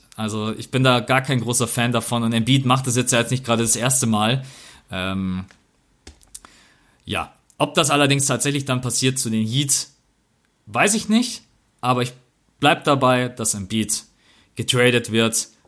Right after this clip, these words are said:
ähm, weil das in diesem System nicht funktioniert und weil Brett Brown auch ein, kein System spielen lässt, was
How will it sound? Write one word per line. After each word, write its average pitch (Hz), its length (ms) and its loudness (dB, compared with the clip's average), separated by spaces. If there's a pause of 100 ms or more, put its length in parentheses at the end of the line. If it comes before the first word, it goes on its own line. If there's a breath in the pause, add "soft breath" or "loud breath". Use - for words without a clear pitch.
(160)
ähm, 90 640 -8 (120)
weil 104 200 -6
das 101 300 -4
in 113 200 -6
diesem 110 260 -2
System 110 400 -2
nicht 110 140 -2
funktioniert 117 720 0 (460 soft breath)
und 107 200 -4
weil 107 220 2
Brett 120 340 -2
Brown 117 360 4
auch 110 260 -6
ein, 101 260 -6 (260)
kein 113 220 -2
System 107 360 -4
spielen 117 420 0
lässt, 107 340 -2
was - 420 -2